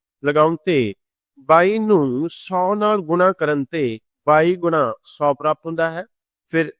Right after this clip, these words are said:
ਜਮ੍ਹਾਂ ਦਾ ਨਿਸ਼ਾਨ। ਦੁਬਾਰਾ ਫਿਰ ਬਾਈ ਨੂੰ ਦੋ ਨਾਲ ਗੁਣਾ ਕਰਨ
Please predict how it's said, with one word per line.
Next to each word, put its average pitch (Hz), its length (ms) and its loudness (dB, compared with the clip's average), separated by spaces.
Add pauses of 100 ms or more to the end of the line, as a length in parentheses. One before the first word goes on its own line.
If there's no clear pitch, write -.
(120)
ਜਮ੍ਹਾਂ 143 260 0
ਦਾ 156 120 0
ਨਿਸ਼ਾਨ। 165 400 -6 (680)
ਦੁਬਾਰਾ 175 380 4
ਫਿਰ 247 220 0
ਬਾਈ 185 340 2
ਨੂੰ 170 500 0
ਦੋ 196 320 6
ਨਾਲ 156 420 2
ਗੁਣਾ 175 340 -2
ਕਰਨ 151 320 -2